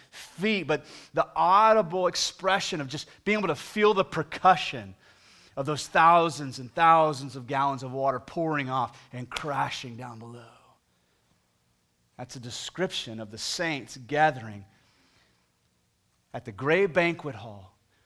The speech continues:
for the marriage between the church, the bride of Christ, and Jesus himself.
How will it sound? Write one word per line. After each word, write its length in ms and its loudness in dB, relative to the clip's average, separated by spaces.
for 140 -6
the 100 -4
marriage 520 4
between 400 -6
the 80 -4
church, 580 0
the 100 -8
bride 440 6
of 100 -2
Christ, 420 2
and 140 -8
Jesus 480 -8
himself. 720 -16